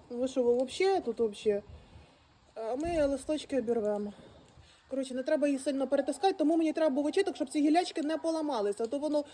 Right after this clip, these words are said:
у букеті, воно ж не буде стояти. А таке треба щось таке, якийсь очіток, якусь таку гілочку з ягідками. Щось таке, якусь подушечку їм. Отак подушечку. Такий цьом і вже стоять. Все, все, нічого не падає. А тут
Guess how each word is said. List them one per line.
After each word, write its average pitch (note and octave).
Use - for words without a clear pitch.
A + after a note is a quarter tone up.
у -
букеті, F4+
воно D#4
ж D4+
не E4+
буде C4+
стояти. G3
А -
таке C#4+
треба D#4+
щось D4
таке, D#4+
якийсь F#4
очіток, C4+
якусь C#4
таку D4+
гілочку C#4+
з C4
ягідками. A#3
Щось G4
таке, E4+
якусь B3+
подушечку C#4+
їм. G3+
Отак D4+
подушечку. F4+
Такий D4
цьом C5
і F#4
вже E4
стоять. G4+
Все, F4+
все, E4+
нічого G4
не G#4
падає. C#4
А -
тут F4+